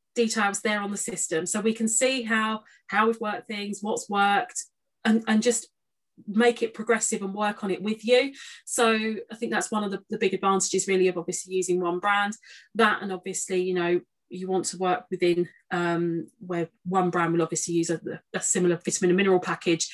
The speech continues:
so that you always know that your diet is balanced. Whereas if you're using lots of different brands, then that's, um, that's not gonna happen. Um, we would always say use or go with a brand that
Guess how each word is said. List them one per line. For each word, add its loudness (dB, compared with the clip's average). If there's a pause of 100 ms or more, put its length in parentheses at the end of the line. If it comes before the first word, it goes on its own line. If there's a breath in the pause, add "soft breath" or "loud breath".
(180 loud breath)
so -2
that 0
you 0
always 4
know 2
that -2
your -4 (200)
diet 0
is -8
balanced. 0
Whereas 0
if -16
you're -2
using -2
lots -4
of -18
different -6 (360 loud breath)
brands, 0
then 0
that's, -4
um, 0
that's -8
not -6
gonna -4
happen. -6 (760 loud breath)
Um, 4 (1120)
we 2
would 2
always 4
say 0
use -4
or 0
go 6
with 0
a 0
brand 0
that -8